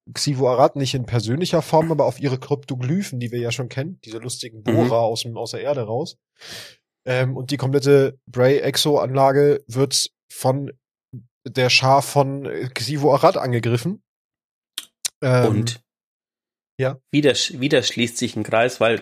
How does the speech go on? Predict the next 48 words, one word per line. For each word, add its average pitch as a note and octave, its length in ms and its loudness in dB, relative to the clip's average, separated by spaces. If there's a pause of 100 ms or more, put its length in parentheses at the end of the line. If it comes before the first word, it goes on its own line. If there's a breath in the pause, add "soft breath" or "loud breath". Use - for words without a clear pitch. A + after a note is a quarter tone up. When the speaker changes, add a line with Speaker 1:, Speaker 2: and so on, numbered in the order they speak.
Speaker 2:
auch A#2 160 0
damit B2 300 0
haben A2+ 80 0
wir A2 160 2
angefangen, A2 400 -2
weil G#2 100 2
diese G#2+ 220 -2
Sonderjagd, A#2 680 0
wo A2 100 2
nämlich A2 220 0
diese A2 200 -6
Kryptoglyphen A#2 760 -4
aufgetaucht A#2 460 -4
sind, B2+ 240 -2 (440 loud breath)
waren, A2+ 260 0
kamen A#2+ 260 0
auch A2+ 120 0
mit A2 140 -4
Beyond A2 340 0
Light A2+ 280 0
raus. G#2 340 -4 (140)
Also A2 200 -8
das G#2 180 -8
ist A#2+ 120 -8
irgendwie A#2 200 -4
gerade A#2 200 0
so - 80 -4
ein A2+ 60 -2
großer B2 320 2
Bogen, B2 380 2
der A2+ 120 2
sich A2 140 -12
da A#2 120 0
schließt. C3+ 400 -2 (220 loud breath)
Speaker 1:
Ja. D3 160 6
Speaker 2:
Und A#2 180 -6
die A#2+ 60 -6
Kryptoglyphen C3 800 0
und C3 500 0
Clovis A#2+ 360 0
Bray, B2+ 180 4
also A#2+ 160 2
es A#2+ 80 -6
sind A#2 160 -4
quasi A#2 240 0
wieder A2+ 180 -4
Sachen, A#2 320 -4
die A2+ 320 -8